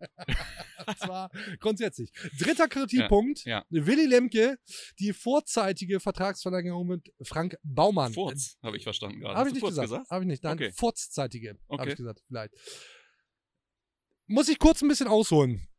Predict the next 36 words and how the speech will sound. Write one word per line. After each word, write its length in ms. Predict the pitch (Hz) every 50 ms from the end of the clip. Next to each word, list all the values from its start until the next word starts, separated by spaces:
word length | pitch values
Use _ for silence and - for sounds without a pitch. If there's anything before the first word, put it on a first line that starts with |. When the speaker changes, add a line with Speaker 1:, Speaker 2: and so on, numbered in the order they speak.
| _ _ -
Speaker 2:
Ja. 200 | 110 107 101 131 - - _ _ _ _ -
Speaker 1:
Die 80 | 185 208
Mitgliederversammlung 840 | 208 262 294 - 285 277 254 254 214 240 196 214 226 220 226 233 220 175
sollte 220 | 208 220 214 220
jetzt 120 | 208 190
eigentlich 220 | - 180 190 180 -
im 100 | 180 180
November 380 | 170 165 156 151 151 135 120
Speaker 2:
Genau. 160 | 107 131 120 117
Speaker 1:
sein. 220 | 104 101 92 90 - - _ _ _ _ 143 147 151 139 - _
Äh, 240 | - 180 190 202 196
der 160 | 170 196 -
Aufsichtsrat 760 | 180 240 233 - 277 262 - - 180 202 202 202 214 196 - - -
stellt 320 | 156 - - 220 214 208 -
sich 140 | 208 -
folgendermaßen 680 | - 190 202 208 196 208 190 185 180 180 170 - 180 -
zusammen. 480 | 170 160 151 190 214 247 269 277 254 -
Zwei 720 | - - - 170 175 196 226 247 269 277 277 269 254 - _ _ _
Kandidaten 720 | - 190 214 214 214 180 190 185 180 185 160 185 185 165 147
werden 320 | 170 185 185 185 190 185
vom 420 | - - - 175 175 175 175 170 151
Präsidium, 800 | - - 180 147 151 208 202 220 226 220 220 220 226 226 214 -
ich 100 | 156 -
hoffe, 140 | 190 - 185
ich 60 | 170
erzähle 220 | 160 - - 170 156
jetzt 80 | -
keinen 100 | - 156
Speaker 2:
Mhm. 40 | 151
Speaker 1:
Blödsinn, 480 | 180 196 196 - 185 180 185 180 165 -
bestellt. 800 | 135 - 156 147 - - - 202 202 214 240 277 294 - - - - -
Vier 520 | - - - 226 240 262 254 254 254 208 -
Mitglieder 420 | 175 180 233 277 - 226 220 208 202
des 120 | 185 -
Speaker 2:
Mhm. 60 | -
Speaker 1:
Aufsichtsrats 720 | 190 175 - 208 175 - - 175 160 160 165 160 - -